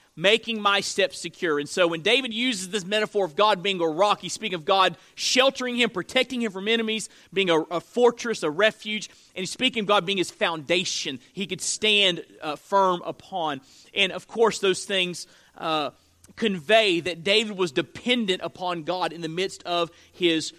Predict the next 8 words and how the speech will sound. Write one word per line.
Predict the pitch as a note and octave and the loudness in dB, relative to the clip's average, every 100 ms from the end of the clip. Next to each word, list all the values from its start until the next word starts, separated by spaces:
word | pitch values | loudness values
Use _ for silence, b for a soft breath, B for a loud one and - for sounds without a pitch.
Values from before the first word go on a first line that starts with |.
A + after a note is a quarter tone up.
| b - | b -12
troubles. | - G3 C#3 G#2 | 0 2 2 -8
And | D3+ | -4
so | G#3 F3 B B | 0 0 B B
here's | C4 E4 | 2 2
the | D4 | 0
question | - B3+ B3+ - G3+ F#3 | 0 2 2 2 -6 -6
for | G3+ | -6
you, | G#3 F#3 C#3 | -2 0 0